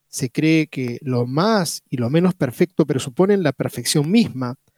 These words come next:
también porque se predican según grados diferentes con respecto a las realidades existentes. A nivel espiritual, esta verdad se traduce en la conciencia de que Dios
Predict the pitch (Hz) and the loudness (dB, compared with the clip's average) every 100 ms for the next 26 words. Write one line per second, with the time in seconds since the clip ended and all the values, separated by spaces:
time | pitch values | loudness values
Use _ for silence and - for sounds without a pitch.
0 | _ _ _ 151 226 254 277 190 160 - | _ _ _ 4 4 4 2 2 0 0
1 | - 139 190 196 226 196 147 160 160 165 | 0 2 2 2 0 2 2 2 2 2
2 | 196 202 139 117 135 139 143 151 170 170 | 4 4 2 2 -2 -2 -2 0 0 0
3 | 139 - - 139 156 151 143 120 123 127 | -4 -4 -2 0 2 0 0 -4 -2 -2
4 | 127 117 - 135 - 254 147 120 113 - | -4 -6 -8 -4 4 4 2 -4 -8 -12
5 | _ _ - _ - 131 156 202 165 226 | _ _ -20 _ -4 2 4 4 2 2
6 | 180 143 180 190 214 - _ _ - 160 | 2 4 4 4 0 -8 _ _ -4 -2
7 | - 208 165 190 - 220 147 160 - 208 | 2 2 2 0 -2 -2 2 2 2 -2
8 | 180 156 127 127 - 175 175 - 196 156 | -2 -2 -4 -4 -2 -2 -2 -2 -2 -2
9 | - 123 120 156 226 220 | -4 -8 0 2 2 0